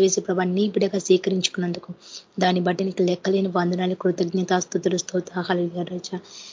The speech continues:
దేవా యేసు ప్రభా, స్తుతి, మహిమ, ఘనత, ప్రభావం ప్రభా, యుగ యుగాలకి మీకే చెల్లాలి తండ్రి. దేవా, మరి నీ యొక్క రాకడికి మా అందరినీ సిద్ధపరచుకోమని యేసుక్రీస్తు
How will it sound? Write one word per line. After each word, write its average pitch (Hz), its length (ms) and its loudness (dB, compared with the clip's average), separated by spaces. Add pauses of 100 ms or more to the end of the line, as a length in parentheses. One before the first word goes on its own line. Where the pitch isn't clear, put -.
(280)
దేవా 180 280 4
యేసు 175 220 -6
ప్రభా, 190 240 0 (100)
స్తుతి, 202 300 2 (120)
మహిమ, 185 260 2 (100)
ఘనత, 180 240 -2 (140)
ప్రభావం 180 480 0
ప్రభా, 190 200 -2 (160)
యుగ 180 140 4 (120)
యుగాలకి 185 480 2
మీకే 180 320 0
చెల్లాలి 175 360 2
తండ్రి. 170 220 -4 (640)
దేవా, 185 260 8
మరి 185 200 2
నీ 190 120 4
యొక్క 185 220 0
రాకడికి 190 440 0
మా 190 120 2
అందరినీ 190 320 2
సిద్ధపరచుకోమని 202 840 0 (480)
యేసుక్రీస్తు 185 600 4